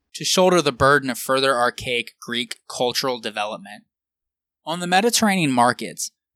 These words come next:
Corinthian vase painting had taken over the dominant role previously occupied by Euboean pottery. The leading role in colonization was taken over by the polis of Asia Minor, such as Miletus in the east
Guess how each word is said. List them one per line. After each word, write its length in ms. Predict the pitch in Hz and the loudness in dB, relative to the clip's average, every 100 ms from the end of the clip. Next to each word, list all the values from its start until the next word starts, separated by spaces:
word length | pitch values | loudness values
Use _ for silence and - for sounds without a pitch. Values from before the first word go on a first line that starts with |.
| - | -4
Corinthian 460 | 170 196 226 214 | -2 0 0 -2
vase 300 | 143 135 139 | 0 0 0
painting 380 | - 131 120 113 | 0 -4 -6 -8
had 140 | 110 110 | -8 -4
taken 320 | - 143 143 | -2 -2 -4
over 220 | 139 127 | -6 -8
the 80 | 113 | -8
dominant 520 | 110 117 120 127 110 | -4 -2 -2 -4 -6
role 260 | 113 110 104 | -6 -6 -6
previously 680 | - 127 127 131 - 120 | -6 -6 -4 -2 -2 -2
occupied 600 | 101 113 - 127 123 123 | -4 -4 -4 -6 -4 -2
by 160 | 113 107 | -2 -4
Euboean 440 | 110 107 113 113 110 | -4 -8 -6 -6 -6
pottery. 520 | - 107 101 95 - _ _ _ _ _ _ | -4 -4 -6 -10 -18 _ _ _ _ _ _
The 80 | 156 | -10
leading 320 | 151 214 262 | -6 -4 -2
role 300 | 208 165 180 | 0 0 0
in 100 | 170 | -4
colonization 840 | 143 151 147 131 113 120 123 120 | -6 -6 -4 -4 -2 -2 -2 -6
was 140 | 107 - | -8 -8
taken 340 | - 139 147 | -4 -4 -4
over 280 | 131 127 123 | -6 -6 -4
by 180 | 113 110 | -4 -4
the 140 | 104 | -6
polis 640 | - - 131 131 135 131 | -10 -8 -6 -4 -4 -6
of 60 | 117 | -8
Asia 320 | 110 117 110 | -12 -12 -14
Minor, 540 | 104 104 104 101 101 _ _ _ - | -12 -10 -10 -10 -16 _ _ _ -8
such 320 | - 185 - | -6 -4 -4
as 120 | 147 | -4
Miletus 600 | 131 120 117 127 139 - | -4 -2 0 0 0 -2
in 100 | 127 | -4
the 60 | 117 | -8
east 560 | 104 113 113 - - | -12 -10 -6 -6 -8